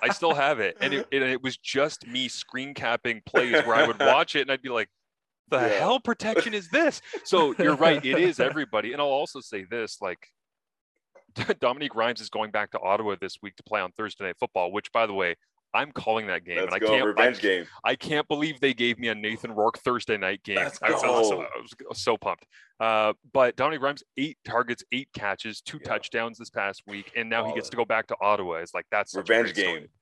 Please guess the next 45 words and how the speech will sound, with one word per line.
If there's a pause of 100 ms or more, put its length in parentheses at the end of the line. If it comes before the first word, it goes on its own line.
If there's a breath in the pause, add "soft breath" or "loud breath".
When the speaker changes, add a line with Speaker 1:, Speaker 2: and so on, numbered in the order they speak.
Speaker 1:
Yeah.
Speaker 2:
Yeah. (220)
Uh,
Speaker 3:
<laughs>
Speaker 2:
another
thing
about
the
time,
I
mean,
I'm
watching
Nathan
Rourke, (460 soft breath)
and
it
looks
like
he
has
a
chance
to, (180)
you
know, (220)
check
his
Twitter,
check
his
Facebook,
Snapchat, (240 soft breath)
you
know,
all
that, (160)
then
throw
the
ball.
I'm
like,
"Okay, (260)
that's,